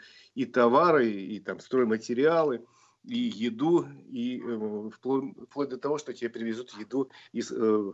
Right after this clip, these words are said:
любимого ресторана, сделанную любимым шеф-поваром.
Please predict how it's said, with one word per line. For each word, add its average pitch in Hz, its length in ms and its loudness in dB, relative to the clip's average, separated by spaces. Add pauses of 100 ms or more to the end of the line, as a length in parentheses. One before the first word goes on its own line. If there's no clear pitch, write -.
любимого 131 640 6
ресторана, 131 600 2
сделанную 117 420 -2
любимым 113 360 -2
шеф-поваром. 127 720 -2